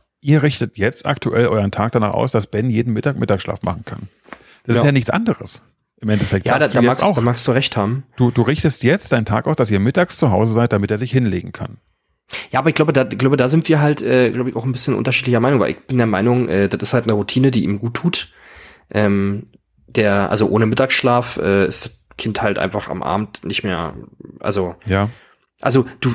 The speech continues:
Speaker 2: du versetzt sonst kompletten Rhythmus, ne? Den, also sonst würde er wahrscheinlich abends um achtzehn Uhr ins Bett fallen und schlafen und wäre morgens um vier wach. So, und, äh, ich bin mal gespannt, <clears throat> wie das bei euch wird,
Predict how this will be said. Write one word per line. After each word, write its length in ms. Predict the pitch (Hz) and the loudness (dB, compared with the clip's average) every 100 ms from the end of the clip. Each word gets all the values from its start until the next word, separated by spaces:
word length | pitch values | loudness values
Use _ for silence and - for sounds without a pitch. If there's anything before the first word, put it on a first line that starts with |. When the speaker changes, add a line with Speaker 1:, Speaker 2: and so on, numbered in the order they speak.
| - | -2
Speaker 2:
du 420 | 131 117 113 - | -2 -2 -4 -8
versetzt 640 | - - 117 104 151 - - | -12 -4 0 0 0 -2 0
sonst 400 | 131 139 - - | 0 0 -2 -2
kompletten 460 | 123 - 135 160 | 0 0 0 2
Rhythmus, 440 | 135 - - 95 104 | 2 0 -2 -6 -4
ne? 180 | 135 156 - | -6 -6 -8
Den, 260 | 90 73 | -8 -6
also 240 | 65 104 98 | -6 -2 -2
sonst 260 | 104 - | -4 -2
würde 200 | 123 131 113 | 0 4 4
er 220 | 120 117 | 4 2
wahrscheinlich 400 | 117 123 123 127 | 0 2 2 2
abends 240 | 113 131 | 0 0
um 100 | 123 | 0
achtzehn 320 | 98 - - 139 | 0 0 -2 0
Uhr 80 | 131 | 0
ins 120 | 110 | 0
Bett 180 | 139 - | -2 -2
fallen 300 | 107 95 104 | -2 -2 -2
und 100 | 104 | -2
schlafen 420 | 127 117 123 113 | 0 0 0 -2
und 140 | 117 | 0
wäre 160 | 104 101 | 0 0
morgens 280 | 95 104 110 | 2 0 -2
um 60 | 104 | -6
vier 220 | 110 98 | -4 -2
wach. 180 | 90 - _ _ - - - - - - - | -2 -6 _ _ -20 -20 -20 -20 -20 -20 -10
So, 200 | 82 78 | -6 -6
und, 260 | 92 80 | -6 -6
äh, 240 | 98 90 82 | -4 -4 -2
ich 80 | |
bin 140 | - 160 | 0 2
mal 80 | 156 | 2
gespannt, 380 | - - 139 - | 2 0 0 2
<clears throat> 20 | |
wie 360 | 214 190 127 | 4 6 4
das 120 | 123 123 | 0 0
bei 80 | |
euch 260 | 92 123 - | 2 2 2
wird, 320 | 175 214 - | 0 0 -8